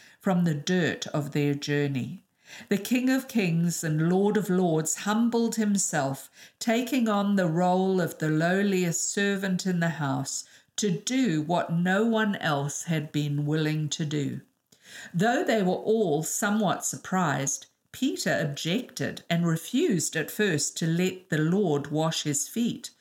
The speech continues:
only to later offer his entire body for washing once Jesus explained that it had to be done.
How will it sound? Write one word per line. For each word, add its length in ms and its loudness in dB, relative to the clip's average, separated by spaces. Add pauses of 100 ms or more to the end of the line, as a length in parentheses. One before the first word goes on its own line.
(380)
only 540 2
to 200 -6
later 640 0
offer 320 -2
his 320 -2
entire 840 -2
body 460 -2
for 240 -6
washing 640 -2 (320)
once 400 0
Jesus 640 -2
explained 1000 -4
that 200 -2
it 140 -6
had 380 -4
to 100 -6
be 160 -2
done. 380 -6